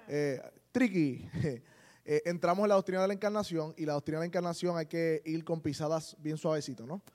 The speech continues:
Son pisadas, eh, es profunda la teología de la doctrina de la encarnación, de cómo la divina-, divinidad se hizo carne. Eh,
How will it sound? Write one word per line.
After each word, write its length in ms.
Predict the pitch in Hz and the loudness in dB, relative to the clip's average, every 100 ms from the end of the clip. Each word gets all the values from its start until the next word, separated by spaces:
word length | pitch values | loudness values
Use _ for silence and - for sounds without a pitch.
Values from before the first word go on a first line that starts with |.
| _ _ | _ _
Son 220 | - 143 | -10 -6
pisadas, 500 | 147 160 - 170 170 | -4 0 2 4 2
eh, 400 | 143 139 135 - 139 | -2 -6 -6 -10 -10
es 60 | |
profunda 480 | - 185 185 185 180 | -2 0 0 0 4
la 100 | 175 | 4
teología 440 | 165 156 147 160 | 2 0 0 0
de 100 | 165 | 0
la 100 | 160 | 0
doctrina 300 | 147 143 151 | -2 -4 -4
de 60 | 156 | -4
la 60 | 170 | -4
encarnación, 480 | 175 175 170 151 143 | -4 -4 -4 -6 -6
de 100 | 135 | -8
cómo 400 | 143 156 165 - _ _ _ | -6 -8 -8 -12 _ _ _
la 140 | 160 | 2
divina-, 320 | 156 151 147 139 156 - | 4 4 0 -4 -6 -6
divinidad 480 | 151 160 156 156 175 | 0 2 4 2 2
se 80 | 170 | 2
hizo 160 | 160 | -2
carne. 320 | 147 127 123 - _ _ - - - _ | -2 -6 -8 -16 _ _ -20 -20 -20 _
Eh, 520 | 165 165 160 151 - | 6 10 10 10 4